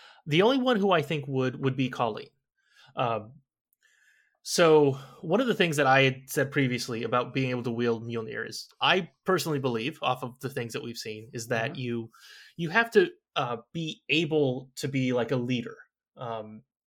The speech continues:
Speaker 1: you know, like, be, be able to be in a position where, you know, one, you would sacrifice yourself, as we saw in Thor when he gets his power back.
Speaker 2: Yep.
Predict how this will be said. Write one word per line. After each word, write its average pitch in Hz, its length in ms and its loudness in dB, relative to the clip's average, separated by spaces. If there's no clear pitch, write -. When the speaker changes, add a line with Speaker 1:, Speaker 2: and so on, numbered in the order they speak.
Speaker 1:
you 135 80 -10
know, 123 60 -4
like, 113 220 -8
be, 135 440 -2
be 143 220 -2
able 143 340 2
to 127 400 -2
be 139 200 0
in 131 60 4
a 123 40 2
position 120 520 -4
where, 117 240 4
you 123 160 -10
know, 107 260 -12
one, 180 260 0
you 156 80 2
would 147 120 0
sacrifice 120 480 -2
yourself, 120 500 -10
as 117 220 -8
we 131 100 -4
saw 120 240 -2
in 131 140 -6
Thor 123 320 -8
when 123 120 -10
he 117 160 -14
gets 131 160 -6
his 135 100 -14
power 104 240 -8
back. 110 260 -10
Speaker 2:
Yep. 139 180 -6